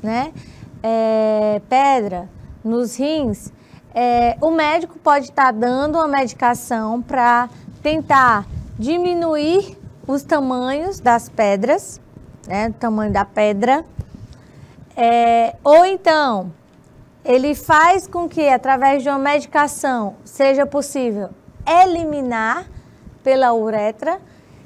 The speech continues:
o que é dor, né? Ouvi falar, que graças a Deus eu nunca tive,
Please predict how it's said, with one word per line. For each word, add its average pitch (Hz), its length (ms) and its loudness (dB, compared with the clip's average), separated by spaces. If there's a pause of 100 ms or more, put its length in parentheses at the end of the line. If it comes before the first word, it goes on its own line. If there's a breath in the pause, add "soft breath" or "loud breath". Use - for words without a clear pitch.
(140 loud breath)
o 339 200 2
que 359 240 2
é 330 180 6
dor, 320 840 8 (680)
né? 262 360 -4 (120)
Ouvi 269 400 2
falar, 285 540 2
que 226 100 -10
graças 262 480 0
a 269 120 4
Deus 247 240 0
eu 254 80 0
nunca 277 260 -4
tive, 190 500 -6